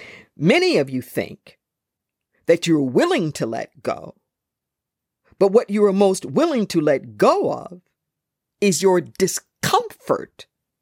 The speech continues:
with the circumstances that you are in. There is a you that's clinging to being right, that is assuming that things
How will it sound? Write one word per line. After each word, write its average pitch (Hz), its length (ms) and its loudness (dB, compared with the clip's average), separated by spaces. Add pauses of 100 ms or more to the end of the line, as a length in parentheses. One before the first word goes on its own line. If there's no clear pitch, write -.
(480)
with 175 160 -2
the 160 80 -2
circumstances 120 1160 -4
that 135 160 -6
you 120 180 -6
are 113 140 -10
in. 113 360 -10 (1400)
There 190 300 2
is 185 260 4 (120)
a 160 280 2 (120)
you 165 1040 -4 (1080)
that's - 220 0
clinging 196 460 0
to 165 100 -6
being 170 300 -2
right, 214 540 -2 (1120)
that 220 160 2
is 214 140 4
assuming 262 480 2
that 208 160 -2
things 220 320 0